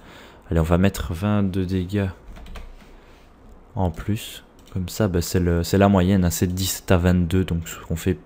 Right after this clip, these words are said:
peu souvent dix-sept et on fait peu souvent vingt-deux, donc on va taper entre les deux. Alors on monte à cinquante-huit de dégâts partout. Et, euh, avec, euh, le stuff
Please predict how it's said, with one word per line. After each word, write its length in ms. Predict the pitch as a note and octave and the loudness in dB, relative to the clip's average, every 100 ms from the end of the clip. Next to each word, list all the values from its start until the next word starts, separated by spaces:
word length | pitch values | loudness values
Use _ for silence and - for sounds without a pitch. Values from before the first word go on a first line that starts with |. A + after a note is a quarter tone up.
| _ _ _ | _ _ _
peu 200 | - A#2+ | 4 6
souvent 520 | A2+ - G2+ G2 G#2+ G#2 | 6 2 0 2 2 2
dix-sept 680 | F#2+ - - G#2 G#2 - F2+ | -2 -6 -2 -2 -4 -8 -4
et 180 | F2 | -4
on 60 | E2+ | -4
fait 220 | E2 F2+ | -6 -8
peu 180 | - G2 | -6 -6
souvent 380 | - F2+ F2+ F#2+ | -6 -8 -6 -4
vingt-deux, 340 | E2 E2+ G2 | -2 -2 -2
donc 140 | F2 D#2+ | -4 -6
on 40 | |
va 80 | F2 | -8
taper 240 | - F2 G#2+ | -6 -4 -4
entre 180 | G#2 | -4
les 60 | E2+ | -4
deux. 180 | E2+ C3 - - - - | -2 -4 -8 -16 -12 -2
Alors 140 | F#2 | 2
on 20 | |
monte 180 | G#2 A#2 | 2 0
à 40 | A2 | 0
cinquante-huit 420 | A2+ A#2 A#2 B2 | -2 -2 -4 -2
de 140 | A2 | -2
dégâts 300 | G2 G#2 A#2 | -2 0 -2
partout. 500 | A#2 F#2+ - - G2+ - _ - - - - - - - - | -2 -6 -6 -8 -8 -8 _ -20 -20 -20 -20 -20 -20 -20 -8
Et, 220 | G2+ G2 | -2 0
euh, 320 | F2 F2 F2 - | 0 0 -2 -4
avec, 500 | F2+ A#2 A#2+ - G#2+ | -4 -2 -4 -6 -6
euh, 300 | G2+ F#2+ F2+ | -2 -2 -2
le 140 | F2+ | -4
stuff 760 | - - - G2+ G#2+ - - | -8 -14 -10 -8 -8 -14 -12